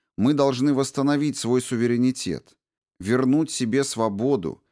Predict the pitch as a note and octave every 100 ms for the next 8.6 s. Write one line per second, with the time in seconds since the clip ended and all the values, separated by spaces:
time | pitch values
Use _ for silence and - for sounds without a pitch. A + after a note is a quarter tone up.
0 | - F#2 - G2+ G#2+ - G2 E2+ F2 F2+
1 | B2 B2 F#2+ D#2 E2+ F2 F2 F2+ F#2 F2
2 | C#2 - - _ _ _ _ _ _ E2
3 | D2+ G#2 D#3 - - - A2+ B2 A2+ -
4 | G2+ - G#2 G2 B2+ C#3 F#2 D2 A2+ B2+
5 | C3 C3 F2 D#2+ D2+ - F#2+ G2 - -
6 | - - _ _ _ _ _ _ A2+ A#2+
7 | B2 - A2+ G#2+ A#2+ A2+ - A2 - B2+
8 | B2+ A2+ - D2 G#1+